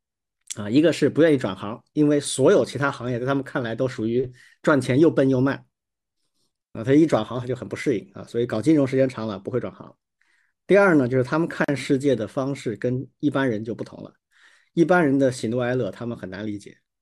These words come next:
啊，我经常开这个玩笑。然后我们这同学就说他最近有这个很颠覆性的认识啊，这个就是他的三观被颠覆了。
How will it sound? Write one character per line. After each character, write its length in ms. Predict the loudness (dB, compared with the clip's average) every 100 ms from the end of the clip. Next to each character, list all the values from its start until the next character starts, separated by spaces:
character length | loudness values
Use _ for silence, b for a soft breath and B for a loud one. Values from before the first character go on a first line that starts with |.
| _ _ _ _ _ _ _ _ _
啊， 100 | -10
我 80 | -8
经 100 | -4
常 140 | -4
开 140 | -4 -4
这 80 | -2
个 60 |
玩 200 | -4 -6
笑。 180 | -8 -10 _ _
然 180 | -4 0
后 140 | 2
我 20 | 4
们 80 |
这 80 | 4
同 160 | 2 0 2
学 120 | 2
就 100 | 4
说 180 | 2 -2 B B
他 140 | -4 0
最 200 | 4 4
近 280 | 4 2 2
有 260 | 0 -2
这 120 | -2
个 80 | -4
很 200 | -4 -2
颠 200 | 0 0
覆 140 | 0 -4
性 160 | -4
的 100 | -4
认 220 | -4 -6
识 160 | -10 -14
啊， 160 | -14 -12
这 140 | -8
个 120 | -8 -6
就 100 | -8
是 60 |
他 160 | -6 -4
的 300 | -2 -4 -4
三 260 | -2 0
观 200 | 0 0
被 240 | 0 0 0
颠 220 | 0 -2
覆 160 | -2 -6
了。 160 | -8